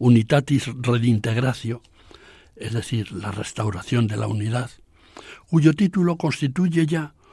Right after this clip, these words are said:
un posicionamiento importante sobre esta cuestión. Es muy estimulante el encabezamiento del decreto Unitatis Redintegratio.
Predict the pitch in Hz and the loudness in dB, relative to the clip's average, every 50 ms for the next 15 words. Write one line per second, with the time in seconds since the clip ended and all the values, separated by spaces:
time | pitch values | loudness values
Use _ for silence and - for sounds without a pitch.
0 | - - _ 185 185 180 180 196 175 - - 139 - 156 147 135 131 131 135 139 | -20 -8 _ 2 2 2 2 0 -2 0 -2 -2 0 0 2 2 2 4 4 4
1 | 151 156 139 - 147 131 117 - 113 107 - - 131 131 120 117 - 123 117 - | 4 4 4 2 0 0 0 -2 -8 -10 -6 -2 -2 -2 -2 -2 -6 -10 -12 -12
2 | _ - - - 110 104 120 113 - - 107 - 104 - - - - 85 80 - | _ -12 -10 -8 -6 -6 -8 -8 -8 -12 -14 -14 -14 -16 -14 -14 -16 -16 -18 -20
3 | _ _ _ _ _ _ _ _ _ _ _ _ _ _ _ - - - - - | _ _ _ _ _ _ _ _ _ _ _ _ _ _ _ -20 -20 -10 -4 -2
4 | 120 147 165 170 185 170 - - 151 135 123 127 160 185 196 175 - 156 143 135 | 0 2 4 4 4 2 2 2 2 4 4 4 2 2 0 0 0 0 0 0
5 | 127 - 143 120 113 104 - - 107 120 131 147 143 143 143 131 123 120 113 117 | 0 -2 -4 -4 -6 -6 -8 -4 0 2 2 2 2 0 -2 -2 -4 -4 -6 -6
6 | 113 - 123 127 131 120 - 131 117 113 117 117 110 107 107 - 127 120 110 - | -6 -4 -4 -4 -4 -4 -6 -8 -6 -4 -4 -2 -2 -4 -4 -6 -8 -8 -6 -6
7 | 117 107 110 113 110 107 110 110 107 - 110 107 101 98 92 - - - - - | -8 -6 -4 -4 -4 -2 -2 -4 -4 -4 -6 -8 -8 -8 -10 -12 -14 -18 -18 -18
8 | - | -20